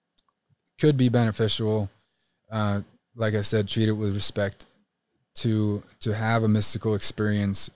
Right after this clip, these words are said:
just to open your eyes to what it could be.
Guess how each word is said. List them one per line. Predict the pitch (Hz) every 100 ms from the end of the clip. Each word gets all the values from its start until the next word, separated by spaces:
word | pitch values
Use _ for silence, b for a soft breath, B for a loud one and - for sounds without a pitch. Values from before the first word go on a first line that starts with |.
| 104
just | 104 113 -
to | - -
open | 110 - 107
your | 107 -
eyes | 104 101 95
to | - - 107 98 - _ _ _ _
what | 110 110 101
it | -
could | 135 110
be. | 98 -